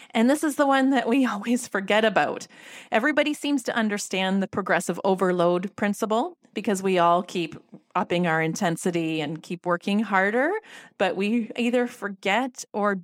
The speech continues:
don't know about the other half of the equation, which is that the body needs time to rest, to integrate all the work that we've done in order to make the gains. Explaining this principle of rest and recovery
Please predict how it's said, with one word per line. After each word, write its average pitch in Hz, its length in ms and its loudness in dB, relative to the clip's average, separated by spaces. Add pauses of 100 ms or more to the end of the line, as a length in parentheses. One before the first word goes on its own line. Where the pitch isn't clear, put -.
don't 226 260 2
know 185 460 2
about 185 260 0
the 180 120 0
other 196 180 2
half 190 260 0
of 175 100 -2
the 170 140 -2
equation, 175 440 -2
which 160 180 -4
is 175 100 0
that 175 140 -2
the 175 80 -2
body 202 440 2
needs 180 360 -4 (360)
time 196 460 0 (260)
to 180 160 -6
rest, 214 640 -2 (340)
to - 180 -6
integrate 208 720 -2
all 202 300 2
the 202 100 -2
work 160 300 -4 (200)
that 175 140 -6
we've 165 240 -10
done 247 400 0
in 190 240 -6
order 175 300 -2
to 226 180 -6
make 269 460 -2
the 277 100 -4
gains. - 560 -10 (1400)
Explaining 294 800 -2
this 247 220 -2
principle 196 640 -2
of 180 160 -4
rest 196 240 -2
and 214 80 -4
recovery 190 640 -4